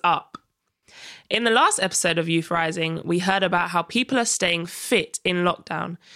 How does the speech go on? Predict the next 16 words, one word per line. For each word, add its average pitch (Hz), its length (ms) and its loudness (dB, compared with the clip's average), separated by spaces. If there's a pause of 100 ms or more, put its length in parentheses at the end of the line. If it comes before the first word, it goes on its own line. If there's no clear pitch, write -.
(180)
So 185 400 0
our 185 100 0
producers 190 640 2
came 185 260 0
up 180 120 0
with 175 140 2
a 175 60 0
challenge 165 480 -2
inspired 196 720 0
by 196 140 0
Jill 190 240 0
Scott 160 340 0
in 165 160 -2
last 165 300 0
week's 156 240 -4
episode. - 560 -8